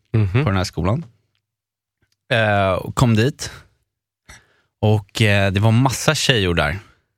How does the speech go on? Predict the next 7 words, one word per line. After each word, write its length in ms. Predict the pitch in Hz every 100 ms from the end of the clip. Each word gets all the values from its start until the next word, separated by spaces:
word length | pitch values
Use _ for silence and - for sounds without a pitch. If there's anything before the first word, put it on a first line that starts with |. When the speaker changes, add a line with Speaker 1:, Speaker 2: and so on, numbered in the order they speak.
| _ _ _ _ _ 107
Speaker 1:
Mhm. 300 | 101 104 127 _ _ _ _ _ _ _
Speaker 2:
Men 360 | 120 117 113 110
jag 340 | 120 117 117 110
<laughs> 160 | 110 107 - 113 110 - - - - - - - 107 - 202 - -
men 120 | -
det 80 | 139
slog, 320 | - 180 143